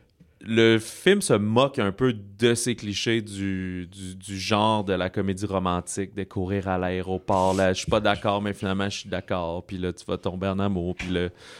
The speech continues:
le, le, le beau gars parfait, la belle fille que, que ça va pas bien à son travail, elle devrait se ressourcer. Tu sais, tout ça est, est au cœur du film, mais on comprend qu'il y a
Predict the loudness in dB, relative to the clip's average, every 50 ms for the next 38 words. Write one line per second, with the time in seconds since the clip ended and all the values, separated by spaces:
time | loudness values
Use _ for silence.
0 | -20 -20 -16 -14 -10 -8 -6 -6 -4 -2 -2 -2 -2 -2 -4 -2 -2 -2 -2 0
1 | -2 -2 -2 -2 -2 -4 -4 -4 -4 -2 -2 0 0 -2 -2 -2 -2 -2 -4 -4
2 | -4 -2 -2 -2 -2 -2 -2 -2 -2 0 2 2 2 0 0 -2 -6 -8 -10 -10
3 | -8 -2 0 2 2 4 2 2 2 2 2 0 0 -2 0 2 2 2 2 0
4 | 0 -2 0 0 0 2 2 0 0 0 0 0 0 0 -2 -2 -2 -2 -2 0
5 | 0 -2 -2 -2 -4 -10 -18 -20 -20 -20 -20 -20 -18 -4 -2 0 2 4 6 6
6 | 6 6 4 2 2 0 2 2 2 0 0 2 2 4 4 4 4 2 0 -4
7 | -10 -8 -4 -2 0 0 0 -2 -4 -4 -4 -2 -2 -2 -2 -2 -4 -4 -2 -2
8 | -2 0 0 -2 -4 -2 -4 -4 -2